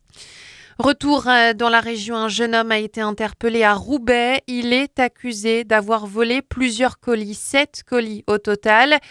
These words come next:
dans le panier, euh, du vélo d'un facteur.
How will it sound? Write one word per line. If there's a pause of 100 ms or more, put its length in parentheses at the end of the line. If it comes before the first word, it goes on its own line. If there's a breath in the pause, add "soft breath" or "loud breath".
(260 loud breath)
dans
le
panier,
euh,
du
vélo
d'un
facteur.